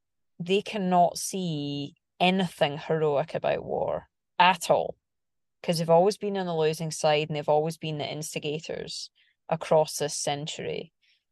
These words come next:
So, and they're still very close to that. And that is the essence of every beat of this story and every shot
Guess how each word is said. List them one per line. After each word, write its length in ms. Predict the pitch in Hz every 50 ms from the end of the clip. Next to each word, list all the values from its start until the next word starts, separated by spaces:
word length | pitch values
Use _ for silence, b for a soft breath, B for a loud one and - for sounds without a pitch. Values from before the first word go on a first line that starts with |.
| _ _ -
So, 220 | - - - 208
and 180 | - - 208 214
they're 80 | 220
still 240 | 208 - - 226 220
very 220 | 202 220 214 214 208
close 340 | - - 208 226 220 - -
to 120 | - 160
that. 380 | 147 135 113 80 58 - - _ - - - - _ _ -
And 220 | 165 165 165 165
that 300 | 170 170 175 175 170 - _ _ _ -
is 640 | - 170 170 165 165 160 156 151 156 - - - - _ _ _ _ -
the 220 | 165 160 160 160
essence 460 | 175 180 - - 175 165 143 - -
of 120 | 165 160 165
every 260 | 160 160 - 175 160
beat 460 | 160 - - 185 175 - - - -
of 160 | 151 147 156
this 180 | - 151 156 -
story 600 | - - - 165 170 165 151 143 147 147 165 - b b b b b b b b _ _ -
and 200 | - 170 165 160
every 280 | 160 165 160 180 165 160
shot 500 | 156 - - - - 175 170 147 -